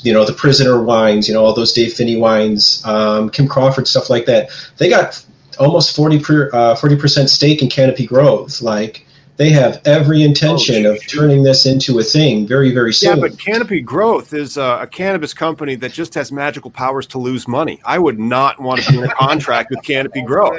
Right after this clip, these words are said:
Speaker 2: They'd be like, "Wait, so we're gonna take off, right? No, actually, we're gonna have to declare super bankruptcy. Like, as soon as it's legal,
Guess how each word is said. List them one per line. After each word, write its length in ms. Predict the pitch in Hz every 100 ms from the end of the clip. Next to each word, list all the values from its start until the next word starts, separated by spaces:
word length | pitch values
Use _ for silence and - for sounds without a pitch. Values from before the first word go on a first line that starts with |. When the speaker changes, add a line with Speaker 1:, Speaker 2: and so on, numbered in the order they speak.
| 160
Speaker 2:
They'd 180 | 143 139
be 80 | 156
like, 320 | 147 139 - - _ - -
"Wait, 240 | 226 139 - -
so 180 | 196
we're 80 | 190
gonna 140 | 202 180
take 260 | 202 185
off, 260 | 220 151 -
right? 280 | 165 170 - 165
No, 240 | 214 208
actually, 400 | 202 214 269 262
we're 140 | 185
gonna 100 | 190
have 120 | 202 196
to 60 |
declare 300 | 160 - 165
super 400 | - - 165 202
bankruptcy. 600 | 196 165 196 196 - 214
Like, 240 | 196 160 143
as 120 | 120
soon 540 | - - - 208 226
as 180 | 233 220
it's 200 | 214 -
legal, 560 | 185 202 208 214 214